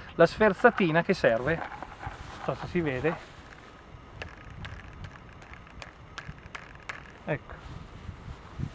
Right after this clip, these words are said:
la mosca di oggi era questa, vi ricordo, Sage, Suamo del dodici, di ottanta centesimi di grammo.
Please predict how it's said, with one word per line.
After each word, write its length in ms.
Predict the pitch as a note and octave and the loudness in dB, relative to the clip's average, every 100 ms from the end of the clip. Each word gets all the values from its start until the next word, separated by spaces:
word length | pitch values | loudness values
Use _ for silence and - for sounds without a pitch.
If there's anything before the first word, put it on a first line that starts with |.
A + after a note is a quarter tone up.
| - - - - | -10 -14 -14 -4
la 80 | C3 | 6
mosca 300 | G3 - F3+ | 6 8 8
di 100 | A3+ | 12
oggi 220 | F3 G3+ | 12 12
era 100 | C4+ | 8
questa, 340 | - G2+ - | 6 0 0
vi 60 | A#2+ | -2
ricordo, 540 | A#2+ A#2+ G2 G2+ A#2 - - - - - - - - - - - - - - - - - | 0 -2 -4 -2 -6 -6 -10 -12 -12 -16 -18 -16 -16 -16 -16 -18 -18 -18 -18 -18 -20 -12
Sage, 560 | - G#3 A3 G3 A3+ - - - - - - - - - | 12 12 12 6 2 0 -6 -10 -12 -14 -16 -16 -14 6
Suamo 280 | F3+ F3+ | 10 10
del 160 | E3+ G#3 | 8 6
dodici, 500 | D3+ B2+ B2 F3+ F3+ - - - - - - - - - - - - - - - - - - - - - - - - - | 6 4 0 0 -2 -4 -16 -16 -18 -18 -16 -16 -14 -14 -12 -14 -16 -16 -16 -14 -10 -10 -10 -12 -14 -14 -14 -16 -16 0
di 140 | C#3+ | 4
ottanta 380 | G3 D3+ C3+ D#3+ | 8 10 10 6
centesimi 480 | - C#3+ C#3+ C#3+ C#3+ | 2 2 2 2 0
di 100 | C#3 | 0
grammo. 480 | A2+ F#2 F#2 - | -2 -4 -8 -12